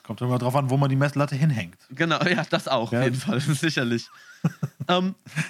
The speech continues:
Speaker 2: ich find's krass, dass zum Beispiel Bossa jetzt auch ein sehr, Bossa hat so ein schönes Bild mit dem Regen gemacht, weil wir uns immer lustig machen über
Speaker 1: Das hab ich mir auch aufgeschrieben, ja.
Speaker 2: über, über Regenbilder und Bossa sagt, „Doch am Ende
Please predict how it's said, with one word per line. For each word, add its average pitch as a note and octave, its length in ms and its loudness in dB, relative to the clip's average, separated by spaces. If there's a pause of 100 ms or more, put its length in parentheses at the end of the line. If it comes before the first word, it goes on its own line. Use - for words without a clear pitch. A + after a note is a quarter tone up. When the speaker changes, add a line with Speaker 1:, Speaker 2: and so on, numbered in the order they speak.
(300)
Speaker 2:
ich D#3 120 -16
find's A3+ 220 -2
krass, - 280 -2
dass F#3 140 -6
zum E3+ 160 -2
Beispiel D#3+ 420 0
Bossa C#3+ 400 0
jetzt A#2+ 300 -2
auch A#2+ 220 -2
ein C3 180 -2
sehr, C#3+ 180 -2 (120)
Bossa E3+ 340 0
hat D#3+ 160 -2
so D3 80 -8
ein C#3 80 -2
schönes F3+ 420 0
Bild F3+ 300 0
mit C#3 160 -2
dem C3+ 120 2
Regen D3+ 400 0
gemacht, A2 340 -4
weil C3 160 2
wir C#3 80 2
uns C#3 140 -2
immer C#3+ 160 0
lustig F3 400 -2
machen G#3+ 380 -2 (480)
über C3 600 0 (200)
Speaker 1:
Das - 80 -6
hab D3 100 0
ich - 100 -6
mir A#2 100 2
auch C3+ 120 2
aufgeschrieben, G#2 600 -6
ja. A2+ 80 2
Speaker 2:
über, D3+ 280 2
über D3 340 2
Regenbilder F#3+ 920 2
und D3 160 0
Bossa E3+ 340 2
sagt, D#3 340 0
„Doch D3+ 140 -2
am C#3+ 140 0
Ende F#3 640 0